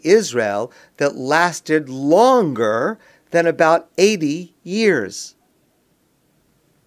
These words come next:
The modern state of Israel, which is only the third Jewish political entity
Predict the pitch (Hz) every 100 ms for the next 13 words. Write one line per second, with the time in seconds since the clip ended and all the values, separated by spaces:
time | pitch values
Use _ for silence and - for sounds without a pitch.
0 | _ _ _ _ _ _ _ - 113 131
1 | 151 214 254 254 214 - 190 185 160 160
2 | 107 82 - - _ _ - - - _
3 | _ _ _ _ - 165 156 175 196 208
4 | 190 170 170 - 208 220 220 196 170 -
5 | - 190 190 180 - - 160 180 214 -
6 | 180 - 208 254 240 156 104 82